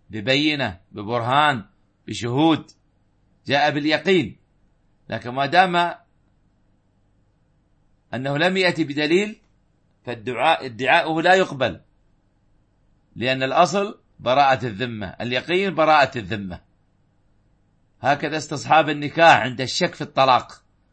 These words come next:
الأصل أنه زواج، تزوج،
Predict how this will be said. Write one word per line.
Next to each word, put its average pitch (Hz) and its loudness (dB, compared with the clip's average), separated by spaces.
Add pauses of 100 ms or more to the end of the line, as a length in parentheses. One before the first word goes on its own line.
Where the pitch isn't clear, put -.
(220)
الأصل 156 -2
أنه 175 -2 (680)
زواج، 185 4 (720)
تزوج، 165 4